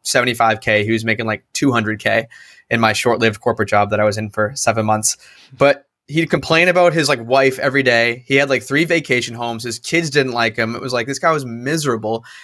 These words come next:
And I'm like, "This is where I'm headed if I stay in this job." And, uh, that was my plan initially. Like, I was gonna work in that job for seven years. I had my spreadsheet. I was like, "I'm gonna hit fire. I'm gonna be making this money over the next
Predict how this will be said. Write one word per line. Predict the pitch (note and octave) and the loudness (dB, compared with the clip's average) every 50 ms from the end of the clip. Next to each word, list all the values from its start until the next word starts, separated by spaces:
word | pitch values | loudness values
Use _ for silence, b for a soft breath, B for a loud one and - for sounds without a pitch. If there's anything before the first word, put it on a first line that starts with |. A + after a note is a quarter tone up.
| B B B B | B B B B
And | C#3 C#3 | 0 2
I'm | D3 | 2
like, | D3 C#3 | 2 2
"This | D3 G3 A3 C4 | 2 0 -2 -2
is | B3 F#3 | -2 0
where | E3+ F3+ E3+ | 2 4 4
I'm | E3 D#3+ | 4 2
headed | D3+ E3 G3+ A3 D#3 A2 - - - | 2 0 2 2 0 -2 -2 -6 -10
if | B2 A2 | -4 0
I | B2+ B2+ | 2 0
stay | D#3 D#3 - D#3 D3 | 0 0 0 0 0
in | D3 D3 | 2 0
this | D3 C3+ B2+ | -4 -6 0
job." | - C#3+ F#3 D#3+ C3+ | 2 4 4 4 2
And, | G#3 - - | 0 -2 -4
uh, | B2+ - - | -8 -8 -2
that | C#3 C#3 D#3+ | 0 0 0
was | C#3 F3+ D3+ | 0 -2 0
my | E3 C#3 | -2 -2
plan | B2+ - - - C3+ E3 E3 B2+ | -2 -2 -6 -4 -2 -2 -2 -2
initially. | A#2 A2+ A2+ B2 D#3 - - A2+ A2+ A2 G#2+ | -4 -4 -4 -4 -4 -4 -6 -6 -6 -6 -6
Like, | G#2+ A2 G#2+ - | -6 -6 -2 0
I | A#2 A#2 | 0 2
was | A#2+ A#2+ A2+ | 2 0 -4
gonna | A#2+ B2 A#2 | -4 -6 -4
work | A2+ A2+ A2+ A#2 A2+ A#2 b b b b b b b | -2 0 0 0 -2 -4 b b b b b b b
in | B2+ B2 | -2 0
that | D3 D3 B2 | 0 0 0
job | - - B2 B2 A#2+ A#2+ A#2+ - | 2 2 4 4 4 2 0 -4
for | A#2 G#2+ | -6 -4
seven | - - - C3+ C#3 D#3+ D3 B2 | -2 2 2 2 2 2 -2 -2
years. | A#2 A2+ A2+ A2+ A2 | 0 0 0 0 0
I | A2 | -2
had | G#2+ B2 B2+ C3 | -2 -2 -2 0
my | C#3+ C#3 | 0 -2
spreadsheet. | C3 - - - A#2 A#2 A2+ A2+ - A#2 A#2 - | -2 -4 -2 0 0 0 0 0 0 0 0 0
I | |
was | - G#2 | -2 -10
like, | G#2 G#2 - | -10 -8 -8
"I'm | A2+ | -4
gonna | A2+ A2+ | -4 -2
hit | A#2+ C#3 - - | 0 -2 -2 -2
fire. | - - A#2+ A#2 A#2 A2+ A2+ A2+ B B B B B | 0 2 2 4 4 2 0 -2 B B B B B
I'm | B2 | -4
gonna | B2 B2 | -4 -2
be | A#2 | 0
making | A#2 A2+ A2+ A2 G#2+ G#2+ | 0 0 -2 -2 -4 -2
this | B2 C#3 C3+ - | -2 -2 -2 0
money | C3 A#2+ A#2+ B2 B2 B2 A#2+ A#2 - - | 0 0 0 2 0 -2 -2 -6 -6 -8
over | A2+ A2 A2 | -8 -8 -6
the | G#2+ A2 | -2 -2
next | A#2 A#2+ - - - - | -2 -2 -2 -4 -6 -6